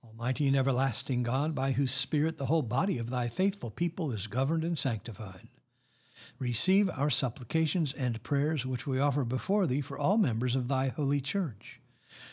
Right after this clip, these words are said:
that in their vocation and ministry they may truly and godly serve thee. Through our Lord and Savior Jesus Christ. Amen.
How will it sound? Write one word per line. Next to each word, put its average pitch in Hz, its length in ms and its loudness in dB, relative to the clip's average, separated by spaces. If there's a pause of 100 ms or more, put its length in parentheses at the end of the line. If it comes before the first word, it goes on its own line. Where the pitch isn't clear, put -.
(120)
that 143 140 4
in 208 120 6
their 202 200 6
vocation 190 680 2
and 170 220 2
ministry 131 580 2
they 123 140 -2
may 127 180 0
truly 123 440 0
and 143 240 -2
godly 120 400 -2
serve 127 360 -2
thee. 101 300 -4 (600)
Through 147 240 0
our 143 200 2
Lord 139 300 2
and 139 160 0
Savior 120 400 0
Jesus 110 500 -6
Christ. 95 560 -10 (840)
Amen. 107 600 -4